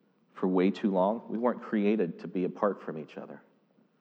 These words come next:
And people were dying to get together. But what happens if we're literally saying, "It's not just enough to get together. I've gotta see God's glory.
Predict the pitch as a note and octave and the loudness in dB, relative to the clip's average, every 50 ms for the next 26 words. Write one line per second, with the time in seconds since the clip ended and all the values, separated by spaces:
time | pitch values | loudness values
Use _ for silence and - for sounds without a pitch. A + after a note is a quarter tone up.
0 | _ _ _ _ _ _ _ _ _ _ _ _ _ _ _ _ _ _ _ _ | _ _ _ _ _ _ _ _ _ _ _ _ _ _ _ _ _ _ _ _
1 | _ _ _ _ - F2+ E2 - - A#2 - G2+ G2 F2 D#2+ - G2 G2 G#2 G#2 | _ _ _ _ -12 -12 -8 -4 -4 -4 -2 -2 -2 -2 0 2 2 4 4 4
2 | G2 F2+ D#2+ - D2+ F#2+ F#2 E2+ - - - - F#2+ F#2+ F#2 F2 D2+ C#2+ - - | 2 0 -2 -4 -2 -2 -2 -2 -4 -8 -6 -2 0 0 0 0 -2 -6 -8 -14
3 | - - - _ _ _ _ _ _ _ _ _ _ _ _ _ _ _ _ _ | -20 -20 -20 _ _ _ _ _ _ _ _ _ _ _ _ _ _ _ _ _
4 | _ _ _ _ _ _ _ _ _ _ _ _ _ _ _ _ _ _ _ _ | _ _ _ _ _ _ _ _ _ _ _ _ _ _ _ _ _ _ _ _
5 | _ _ _ _ _ _ _ - G#2 D#2+ G2+ A2+ A2 A#2+ A2 - - G#2 G2 - | _ _ _ _ _ _ _ -8 -4 -2 0 0 2 0 0 0 0 -2 -2 -2
6 | G2+ - - G#2 G2 F#2+ F#2 G2 F#2+ F#2 F#2 F2+ F#2+ F#2 - - F#2+ F2+ F2 F2 | -4 -4 -2 -2 0 0 0 0 0 0 0 0 0 -2 -2 -2 -2 -2 -2 -4
7 | E2+ - - F2+ - - G#2 F#2+ - - G#2 F#2+ - - G#2 F#2+ F2+ F2+ - - | -6 -8 -8 -8 -4 -4 -4 -4 -4 -4 -6 -6 -6 -6 -4 -2 -2 -2 -4 -6
8 | - - F2+ E2+ - - - D2 - F2 F2 E2 C#2+ C#2+ C#2 - - - - _ | -8 -8 -6 -8 -10 -10 -12 -10 -6 -4 -4 -4 -4 -8 -12 -14 -18 -20 -20 _
9 | _ _ _ - - _ _ _ _ _ _ _ _ _ _ _ _ _ _ _ | _ _ _ -20 -20 _ _ _ _ _ _ _ _ _ _ _ _ _ _ _
10 | _ _ _ _ _ - - F#2 - - - F2 F2+ - - - - - - - | _ _ _ _ _ -14 -12 -12 -12 -10 -10 -10 -10 -10 -12 -10 -10 -8 -8 -6
11 | C#2+ D2 - - - - - D2+ D2+ D2 D#2+ D#2+ | -8 -8 -8 -10 -10 -10 -10 -8 -8 -10 -12 -14